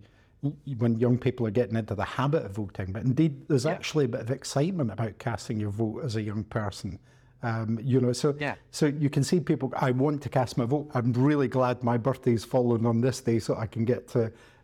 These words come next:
Speaker 1: uh, to go to vote." And surely that's what we should be doing, is encouraging a new generation of voters to come into the,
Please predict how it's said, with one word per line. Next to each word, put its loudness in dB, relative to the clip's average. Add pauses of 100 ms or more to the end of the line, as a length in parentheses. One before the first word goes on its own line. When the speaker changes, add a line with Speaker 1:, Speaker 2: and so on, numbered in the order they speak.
Speaker 1:
uh, 4
to -6
go 4
to -2
vote." 2 (220)
And 4
surely 4
that's -2
what 0
we 2
should -2
be 0
doing, 4
is -2
encouraging 0
a -4 (100)
new 4
generation 0
of -2
voters -2
to -10
come -8
into -8
the, -10